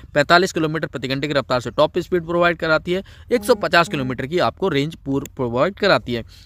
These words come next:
वहीं पर नॉर्मल मोड में आप बात करें तो यहाँ पर पैंसठ किलोमीटर प्रति घंटे की रफ्तार से टॉप स्पीड प्रोवाइड कराती है और हंड्रेड किलोमीटर की आपको रेंज प्रोवाइड करा देती है। वहीं पर स्पोर्ट्स मोड की बात करें तो स्पोर्ट मोड में एट्टी फ़ाइव यानी कि पचासी किलोमीटर प्रति घंटे की रफ्तार से टॉप स्पीड प्रोवाइड कराती है और अस्सी किलोमीटर की आपको रेंज प्रोवाइड कराती है।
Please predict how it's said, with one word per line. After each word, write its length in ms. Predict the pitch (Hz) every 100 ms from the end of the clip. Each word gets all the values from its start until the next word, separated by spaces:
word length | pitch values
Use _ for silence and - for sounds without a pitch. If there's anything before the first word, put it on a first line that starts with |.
| -
वहीं 140 | 180
पर 340 | 190 190 175 147
नॉर्मल 420 | 139 151 190 196
मोड 260 | 175 175 175
में 140 | 180
आप 180 | 151 151
बात 240 | 147 143 -
करें 200 | 160 160
तो 200 | 170 151
यहाँ 160 | 139
पर 180 | 139 170 - - -
पैंसठ 320 | 175 180 233 196
किलोमीटर 340 | 180 170 170
प्रति 220 | 165 139
घंटे 200 | 143 147
की 60 | 147
रफ्तार 280 | 131 123 127
से 120 | 117
टॉप 260 | 139 160
स्पीड 280 | 180 - 180
प्रोवाइड 320 | 175 180 175
कराती 320 | 165 165 165 190
है 40 |
और 100 | 190
हंड्रेड 340 | 135 156 185
किलोमीटर 400 | 151 135 120 104
की 120 | - -
आपको 240 | 107 196
रेंज 220 | 170 120
प्रोवाइड 320 | - 107 143
करा 200 | 190 180
देती 260 | 120 104 123
है। 60 | 113 - - - - 160
वहीं 100 | 160
पर 220 | 170 156
स्पोर्ट्स 340 | - 214 196
मोड 180 | 190 185
की 100 | 202
बात 200 | 175 160
करें 140 | 190
तो 140 | 190 160
स्पोर्ट 280 | - 180 165
मोड 160 | 170
में 180 | 170 190 - - - -
एट्टी 300 | 165 - 202
फ़ाइव 300 | - 160 165
यानी 160 | 147
कि 100 | 147
पचासी 420 | 156 147 170 165 190
किलोमीटर 320 | 170 165 156
प्रति 200 | 139 127
घंटे 240 | 135 143
की 60 | 156
रफ्तार 260 | 123 135
से 140 | 135 135
टॉप 260 | - 147
स्पीड 260 | 180 - 190
प्रोवाइड 300 | 180 175 170
कराती 340 | 170 156 151
है 60 | 190
और 60 | 180
अस्सी 320 | 151 - 175
किलोमीटर 360 | 139 131 117
की 80 | 127
आपको 240 | 139 - 170
रेंज 240 | 127 135
प्रोवाइड 320 | - 104 151
कराती 300 | 190 123 113
है। 80 | 117